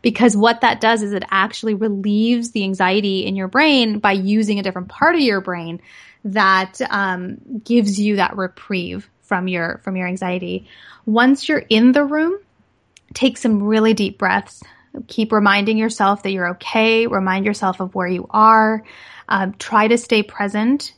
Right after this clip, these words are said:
in, in the physical room itself, you know, kind of look around and make a note of what you're seeing, because that anxiety is pushing you into the what ifs and to what's going to happen. It's pushing you to the future. So you want to bring yourself back to the present.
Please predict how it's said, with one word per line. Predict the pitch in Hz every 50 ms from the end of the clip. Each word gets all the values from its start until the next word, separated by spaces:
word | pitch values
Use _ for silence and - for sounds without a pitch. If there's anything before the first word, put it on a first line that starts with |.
| _ _ - -
in, | 226 214 202 196 196 190
in | - - 202 196 196 190
the | 196
physical | - - - - 214 196 226 233 226 233 226 226 214
room | 202 208 208 202 202 202 196
itself, | 196 - - - 202 185 196 208 226 240 -
you | 226 214
know, | 196
kind | 196 - 208 196
of | 190 190
look | 202 214 -
around | 214 190 190 185 185 190 196 196 196
and | 190 196
make | 190 196 190
a | 196
note | 190 190 190 190
of | 190 185
what | 180 185 185 -
you're | 208 202
seeing, | - - - - 196 190 190 190 196 196 196 196 - - - - - -
because | _ - 220 226
that | 220 214
anxiety | 220 208 196 190 214 208 220 247 254 226 220 208
is | 202 -
pushing | - - - 220 - - 233 220
you | 208 202 196 190 180
into | 180 185 185 - - 196
the | - 185
what | 185 185 185 185 196
ifs | 180 175 - - 196 -
and | 202 180 175 180 180
to | - 196
what's | 185 190 185 - -
going | - 190 180 175
to | 180
happen. | - 185 185 180 - 170 170
It's | 180 -
pushing | - 214 - - 208 196
you | 190
to | - 190
the | 185 170
future. | - - 208 196 190 - 170 165
So | - - 185
you |
want | 185 190 190
to | 185 185 -
bring | 190 196 208 214 214
yourself | 214 214 208 - - 175 180 - _ -
back | - 170 170 175 - -
to | - - 185
the | -
present. | - - - - 170 175 170 180 190 214 202 -